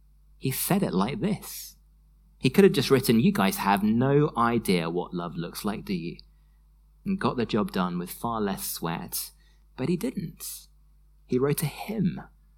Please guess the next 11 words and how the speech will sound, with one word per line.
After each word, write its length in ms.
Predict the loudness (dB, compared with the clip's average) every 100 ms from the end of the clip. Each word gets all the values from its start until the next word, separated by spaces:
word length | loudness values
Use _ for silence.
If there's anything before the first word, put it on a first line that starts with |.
| _ _ _ _ _ _ _ _ _ _
So 180 | -8 -6
why 240 | -4 -2
is 280 | 2 2 0
that? 300 | -2 -4 -2
Why 260 | 2 4 4
pour 580 | 0 -2 4 6 6
so 360 | 4 -2 2 4
much 420 | 4 2 -2 -4
beauty 560 | -2 4 2 4 4 4
and 180 | 4 -2
craft 880 | -4 2 4 4 0 -4 -12 -14